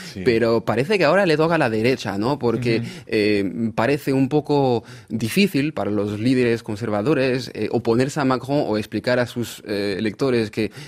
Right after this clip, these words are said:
Speaker 2: no hay que votar a Macron y votar a, a, a, a ellos, porque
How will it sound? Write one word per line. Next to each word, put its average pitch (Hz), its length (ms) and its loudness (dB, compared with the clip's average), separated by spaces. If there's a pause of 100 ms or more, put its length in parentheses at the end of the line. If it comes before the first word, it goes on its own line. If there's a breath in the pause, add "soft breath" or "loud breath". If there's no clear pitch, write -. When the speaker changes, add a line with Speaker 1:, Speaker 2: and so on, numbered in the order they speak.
(100)
Speaker 2:
no 120 260 2
hay 110 80 2
que 131 100 -2
votar 127 300 4
a 123 80 2
Macron 123 420 0
y 117 120 0
votar 117 300 2
a, 107 380 0
a, 92 380 -4 (260)
a, - 160 -10
a 92 60 -4
ellos, 143 320 0
porque 117 600 0